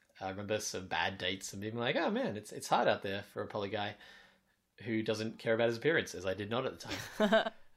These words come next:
Speaker 1: And then I met Uma.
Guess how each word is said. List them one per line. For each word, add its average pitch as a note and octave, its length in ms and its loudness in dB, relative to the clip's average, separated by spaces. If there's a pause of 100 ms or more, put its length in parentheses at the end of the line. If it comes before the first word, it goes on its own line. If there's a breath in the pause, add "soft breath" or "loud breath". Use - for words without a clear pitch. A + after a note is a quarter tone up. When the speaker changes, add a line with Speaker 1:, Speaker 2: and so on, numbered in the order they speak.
(540 loud breath)
Speaker 1:
And B2+ 540 2 (180)
then F#3+ 720 4 (300 loud breath)
I A#2 180 0
met A2+ 520 0 (280)
Uma. A2 320 0